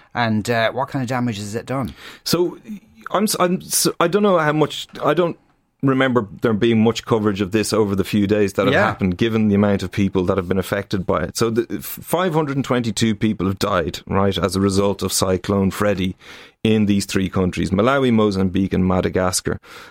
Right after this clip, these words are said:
Speaker 2: Um, the majority of those died in Malawi, about four hundred and fifty there, thereabouts. Uh,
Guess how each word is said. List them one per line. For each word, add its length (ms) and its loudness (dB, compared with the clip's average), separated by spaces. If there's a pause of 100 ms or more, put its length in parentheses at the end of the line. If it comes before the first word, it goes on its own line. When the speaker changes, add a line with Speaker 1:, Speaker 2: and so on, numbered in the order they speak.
(160)
Speaker 2:
Um, 460 2
the 80 -2
majority 760 2
of 100 0
those 240 2
died 260 2
in 140 2
Malawi, 380 2
about 260 -2
four 160 0
hundred 220 0
and 100 -2
fifty 360 -2
there, 220 0
thereabouts. 600 0 (680)
Uh, 360 -2